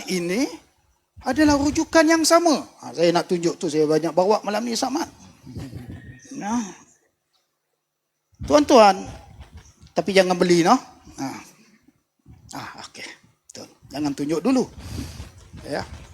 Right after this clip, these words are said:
Kalau kita kaji tentang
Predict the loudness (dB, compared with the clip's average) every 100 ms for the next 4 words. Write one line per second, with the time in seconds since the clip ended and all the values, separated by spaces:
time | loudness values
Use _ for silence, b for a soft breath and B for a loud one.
0 | -20 _ -20 _ _ _ -20 B B B
1 | B -16 0 4 6 6 4 -2 -4 2
2 | 2 4 4 4 2 -2 -2 -2 -6 -4
3 | 0 0 -2 -12